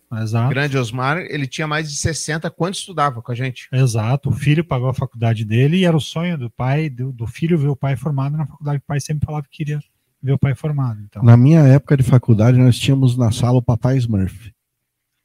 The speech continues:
Speaker 1: <laughs>
Speaker 3: O Papai Smurf era o Antônio. O Antônio tinha, a, a, eu tinha na época vinte anos, vinte e dois, e Papai Smurf tinha lá,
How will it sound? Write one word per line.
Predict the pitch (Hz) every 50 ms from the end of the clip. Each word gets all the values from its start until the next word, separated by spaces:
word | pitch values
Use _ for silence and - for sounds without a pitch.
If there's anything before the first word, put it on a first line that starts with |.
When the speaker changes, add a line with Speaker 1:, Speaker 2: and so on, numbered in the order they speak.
| _ _ -
Speaker 1:
<laughs> | 131 131 - 143 139 120 - _ _ _ -
Speaker 3:
O | -
Papai | - 117 110 - 123 127 127
Smurf | 117 120 123 127 120 -
era | 139 131
o | 135 135
Antônio. | 135 127 117 - 117 113 110 101 92 85 82 85 92 113 113 -
O | 143
Antônio | 139 120 - - 139 143 156 156 156 156 147
tinha, | 127 - - 135 147 151 143 131
a, | 117 107 107 101 110 - - 95 - 104 104
a, | 101
eu | 101 - 127 151 156
tinha | - - 147 147 143 127 117
na | 107 101 101 104
época | 107 110 110 _ - 101
vinte | 92 90 98 104 120 123 117 - - 107
anos, | 104 117 127 120 101 90
vinte | 98 107 104 - -
e | 98
dois, | 95 98 110 113 104 - - _ _ _ _ _ _ _ _ _
e | - 104 104 104 104 104 104 101 101 101 98
Papai | - 104 98 - - 110 113 117
Smurf | 107 110 113 110 113 117 - -
tinha | - - 135 127 117
lá, | 113 117